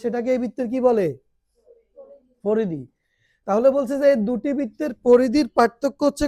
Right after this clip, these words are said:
কত? এই দুটি বৃত্তের পরিধির পার্থক্য হচ্ছে চুয়াল্লিশ মিটার।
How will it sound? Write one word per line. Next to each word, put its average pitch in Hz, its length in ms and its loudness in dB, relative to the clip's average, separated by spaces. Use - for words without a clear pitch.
কত? 294 140 4
এই 240 60 10
দুটি 247 280 -2
বৃত্তের 285 340 0
পরিধির 254 420 4
পার্থক্য - 480 0
হচ্ছে 294 260 2
চুয়াল্লিশ 262 540 4
মিটার। 208 440 2